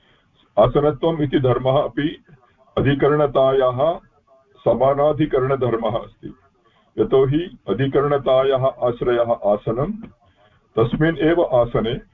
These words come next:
आसनत्वम् इति धर्मः भवति। तर्हि अधिकरणतायाः अवच्छेदकः भवति आसनत्वम् इति धर्मः। तर्हि अत्र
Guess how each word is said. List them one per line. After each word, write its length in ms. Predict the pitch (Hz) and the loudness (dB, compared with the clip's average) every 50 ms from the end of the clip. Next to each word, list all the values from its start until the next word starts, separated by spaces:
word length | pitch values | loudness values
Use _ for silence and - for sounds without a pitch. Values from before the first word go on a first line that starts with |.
| _ _ _ _ _ _ _ _ _ _ _ _ _ _ _ _ _ _ - | _ _ _ _ _ _ _ _ _ _ _ _ _ _ _ _ _ _ 0
आसनत्वम् 580 | 107 120 123 143 127 127 127 - - 131 123 117 | 0 2 2 2 2 2 0 0 -2 -2 0 0
इति 160 | 113 - 127 | -2 -4 -2
धर्मः 300 | 107 107 101 101 98 92 | -2 0 -2 -2 -2 -4
भवति। 480 | 95 98 92 82 - - - - 110 - - _ _ _ _ _ _ _ _ _ _ _ _ _ - - | -4 -4 -6 -6 -8 -10 -12 -14 -16 -16 -18 _ _ _ _ _ _ _ _ _ _ _ _ _ -12 -4
तर्हि 300 | - 127 127 151 156 - - | -2 2 4 4 2 2 2
अधिकरणतायाः 1040 | 120 110 131 151 147 - 151 165 185 196 202 143 175 160 156 151 156 143 139 147 151 | 0 2 2 0 2 2 0 0 0 -2 0 0 2 2 2 2 2 0 0 0 0
अवच्छेदकः 760 | - 135 127 131 135 123 - - 151 147 147 139 131 131 123 | 0 0 0 0 -2 -2 -2 0 0 2 2 0 0 0 0
भवति 600 | 127 131 127 117 113 113 113 110 - 151 - - - - | 0 0 0 2 2 0 0 0 -2 -4 -6 -6 -6 -2
आसनत्वम् 680 | - 107 120 - - 131 127 127 120 - 135 135 139 143 127 117 | 0 0 0 0 0 0 0 -2 -2 0 0 0 0 -2 -6 -10
इति 180 | 110 120 117 | -8 -6 -6
धर्मः। 400 | 107 104 92 - - - - - - _ _ _ _ _ _ _ _ _ _ _ _ _ _ _ _ _ _ _ _ _ _ _ _ _ _ _ _ _ _ _ _ _ _ _ _ _ _ _ _ _ _ _ _ | -6 -4 -6 -6 -8 -10 -18 -20 -20 _ _ _ _ _ _ _ _ _ _ _ _ _ _ _ _ _ _ _ _ _ _ _ _ _ _ _ _ _ _ _ _ _ _ _ _ _ _ _ _ _ _ _ _
तर्हि 280 | - 104 117 135 147 147 | 0 2 2 4 4 4
अत्र 400 | 143 135 131 160 170 170 - - | 2 2 2 0 -2 -2 -2 -6